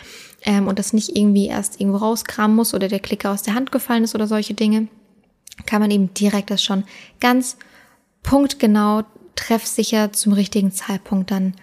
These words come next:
anwenden und dann kommt eben danach die Form der Belohnung. Richtig angewendet ist ein Markersignal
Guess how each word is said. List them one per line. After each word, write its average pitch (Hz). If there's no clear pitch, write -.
anwenden 202
und 196
dann 190
kommt 202
eben 196
danach 196
die -
Form 190
der 214
Belohnung. 208
Richtig 320
angewendet 208
ist -
ein 202
Markersignal 202